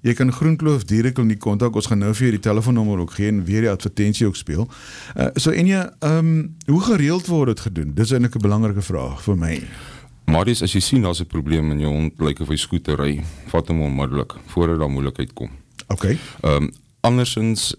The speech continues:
Speaker 2: sal dit maar by jou jaarliks of tweejaarlikse ondersoek, ehm, as deel, as 'n roetine wees.
Speaker 1: So was dit, eh, die ontwikkeling, as jy nou nie die antwoord het, ek probeer nie jou, eh, vasvra nie, hoor. Dit is maar net, ek wonder net, hoekom sal 'n hond so iets hê?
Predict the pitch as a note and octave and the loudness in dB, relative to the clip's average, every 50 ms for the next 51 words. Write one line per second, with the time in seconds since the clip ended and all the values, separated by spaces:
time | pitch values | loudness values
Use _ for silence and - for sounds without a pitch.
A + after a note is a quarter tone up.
0 | _ - - - F2 F2 E2+ - F2 E2 D#2 D2+ E2 D#2+ D#2 D2 D2 D2 - - | _ -6 -2 -2 0 0 0 0 0 0 2 2 2 2 2 2 0 -2 -6 -8
1 | - - _ - - C#2+ D2 C#2 C#2+ D2+ D2+ F2 F#2 F2+ - - D#2+ C#2 - - | -14 -20 _ -6 -2 0 0 2 2 2 0 0 -2 -2 -2 -4 -6 -6 -4 -2
2 | F#2+ F2+ E2+ D#2+ D#2 D2 C2+ D#2+ D2+ - - - B1 C#2+ D2+ D2+ D2+ - - E2 | 0 2 2 2 2 0 0 -2 -2 -4 -4 -4 -2 0 0 0 -2 -2 -4 -6
3 | - - - - - - - - - - - B2 A#2+ A#2 - - - _ _ - | -6 -6 -10 -20 -20 -20 -16 -12 -8 -6 -4 -4 -4 -4 -6 -10 -12 _ _ -20
4 | - - _ - - - - - _ _ _ _ _ D#2 D#2 D2+ - C#2+ D#2+ D#2+ | -20 -20 _ -20 -20 -20 -20 -20 _ _ _ _ _ -2 -2 -2 0 0 2 2
5 | D#2 D#2 C2 - - - - _ - D2 D#2 D2+ D2+ - - - D#2 D2 C#2 C2 | 2 2 0 -4 -8 -14 -10 _ -4 -2 -2 -2 -2 -2 -2 -2 -2 -2 -2 -2
6 | B1+ B1 A#1 - - - - - - - - - - - - - D#3+ C#3 B2 D#3 | -2 -4 -4 -6 -8 -10 -12 -16 -20 -20 -20 -20 -16 -6 -2 0 0 2 2 2
7 | D#3+ D#3 - - D#3+ F#3 - - B3 A3 A3 A3 - - C#3+ E3 F#3 F#3 D3 A2+ | 0 0 0 0 0 0 0 -2 -2 -2 -2 -2 -4 0 0 2 2 2 2 2
8 | A#2 C#3 C#3+ - E3 D#3 C#3 B2+ C3 C3 B2+ C3+ C#3 D#3 F3 F3+ E3+ C#3+ B2+ C3+ | 0 0 2 2 0 0 0 0 0 2 2 2 2 2 2 0 0 0 0 0
9 | C3+ C3 D3 C#3+ A2+ A2+ A2+ A2 B2 B2+ - A#2 F#2+ F#2+ G#2 A2 A#2+ C#3 C3 A2+ | 0 2 0 0 2 0 0 0 -2 -2 -2 -2 0 2 2 2 4 2 2 0
10 | G#2 G2+ G2 F2+ - G2+ G2 F#2+ - - G#2 G2 - - A2 G2+ G2 F#2 F2+ F2 | 0 0 -2 -2 0 0 0 0 0 0 0 0 0 0 0 0 2 2 0 0
11 | F2 F2+ F2+ F2 D#2+ D2 D#2+ F#2+ F#2 G2+ G#2 G2+ A2 G#2+ A2 A#2 A#2+ - - A2 | 0 0 0 -2 -2 -2 -2 0 0 2 2 2 2 2 2 0 0 0 -2 -2
12 | F2+ G2 A#2 D#3 F#3+ G3 F#3+ E3+ A#2 A2 A#2 A#2 - A3+ A3+ F#3 - G3+ G3 - | 0 2 2 2 2 2 0 0 0 0 0 0 0 -2 -2 -2 -2 -2 -4 -4
13 | A3 - - D#3+ D3 B2 A2 A#2+ C#3+ C#3 - - - D3+ D3 C#3 C3+ B2 - G2+ | -6 -4 -2 0 2 2 2 2 0 0 -4 -6 -4 -2 0 0 -2 0 0 0
14 | G#2+ A#2 G#2 D2 C#2 C2 C2+ | 0 2 0 -2 -4 -8 -10